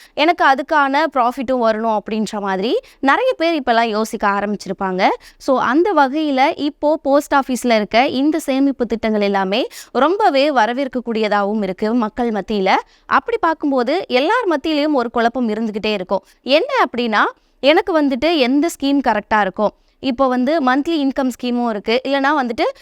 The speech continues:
அஹ், ஃபிக்ஸ்டு டெபாசிட் ஸ்கீமும் இருக்கு. இந்த ரெண்டு ஸ்கீம்ல எது வந்து எனக்கு கரெக்டா இருக்கும்? எதுல போட்டா என்னால என்னோட அமௌண்ட் எல்லாமே கரெக்டா எடுத்துக்க முடியும் அப்படின்ற மாதிரி நிறைய குழப்பங்கள் வந்து மக்கள் மத்தியில இருந்துகிட்டே தான் இருக்கும். So, இந்த ரெண்டு ஸ்கீம்ல உங்களுக்கு எந்த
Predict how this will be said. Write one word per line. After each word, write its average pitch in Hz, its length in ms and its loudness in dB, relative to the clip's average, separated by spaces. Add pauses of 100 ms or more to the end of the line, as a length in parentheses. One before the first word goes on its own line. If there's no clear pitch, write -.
(140)
அஹ், 262 160 4
ஃபிக்ஸ்டு 320 340 -2
டெபாசிட் 262 560 -2
ஸ்கீமும் 240 280 -2
இருக்கு. 190 300 -4
இந்த 277 160 0
ரெண்டு 311 320 0
ஸ்கீம்ல 330 560 0
எது 294 280 0
வந்து 294 240 2
எனக்கு 240 360 0
கரெக்டா 208 300 -2
இருக்கும்? 196 340 -2
எதுல 202 300 -2
போட்டா 233 440 0 (280)
என்னால 339 580 4
என்னோட 247 380 2
அமௌண்ட் 294 240 2
எல்லாமே 240 460 0
கரெக்டா 220 240 -2
எடுத்துக்க 214 360 -4
முடியும் 196 420 0 (180)
அப்படின்ற 359 460 2
மாதிரி 254 380 2
நிறைய 247 360 2
குழப்பங்கள் 240 500 -2
வந்து 208 260 -2
மக்கள் 226 260 -2
மத்தியில 202 360 -2
இருந்துகிட்டே 190 480 -2
தான் 185 120 0
இருக்கும். 180 260 -4 (200)
So, - 220 -2
இந்த 202 200 0
ரெண்டு 302 420 0
ஸ்கீம்ல 302 460 2
உங்களுக்கு 311 640 2
எந்த 254 260 0